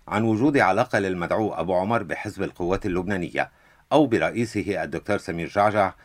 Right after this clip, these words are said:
أو بالنائب غسان حصباني أو بمساعد الأمين العام لشؤون الانتخابات جد ميان هو كلام كاذب ومفبرك وعار تمامًا من الصحة.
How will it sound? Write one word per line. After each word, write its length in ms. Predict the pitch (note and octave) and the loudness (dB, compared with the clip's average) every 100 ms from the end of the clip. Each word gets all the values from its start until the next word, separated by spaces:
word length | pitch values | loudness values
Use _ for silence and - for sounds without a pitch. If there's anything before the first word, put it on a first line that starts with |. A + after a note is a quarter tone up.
| - _ _ A2+ | -20 _ _ 4
أو 120 | A#2 | 6
بالنائب 460 | G#2 G#2+ C#3 A#2+ F#2+ | 6 4 4 2 0
غسان 360 | F#2+ - B2 | -2 0 -2
حصباني 600 | - G#2 - A#2+ D2+ C2 - _ _ - | 0 -2 2 2 2 -6 -18 _ _ 2
أو 220 | G#2 C3+ | 4 4
بمساعد 760 | A#2 E2+ D#2 D#2+ A#2+ B2 G#2+ D#2+ | 2 -2 -2 2 6 8 6 0
الأمين 500 | F2 F2 G2+ D3 C3 | -4 -4 -2 0 2
العام 400 | G2 F#2+ C#3 A#2+ | 2 2 0 0
لشؤون 380 | D#2+ G2 F#2+ | -4 -6 -8
الانتخابات 680 | F#2+ E2 D#2 - G2 E2+ - | -6 -8 -10 -6 -2 -2 -2
جد 180 | F#2+ E2 | -4 -4
ميان 360 | E2 F#2+ G2+ - _ _ _ - | 0 2 0 -2 _ _ _ 2
هو 300 | C3+ B2 F2 - | 6 6 4 0
كلام 480 | G2 G#2+ F#2 D#2 C#2+ - | 2 4 4 0 -6 2
كاذب 520 | A#2+ A2+ B2 B2 - | 2 4 0 -2 -4
ومفبرك 720 | E2 D#2 C#2+ F#2 F2+ G2+ - _ _ - | -4 -4 0 2 6 4 2 _ _ -2
وعار 500 | F2 E2+ G2 F2 E2 | 4 6 6 2 -4
تمامًا 580 | F2+ F2 E2 D#2+ E2 - G#2 | -4 -2 -2 -2 -4 -6 -4
من 120 | A2 | -4
الصحة. 440 | E2 - - - | -6 -12 -18 -20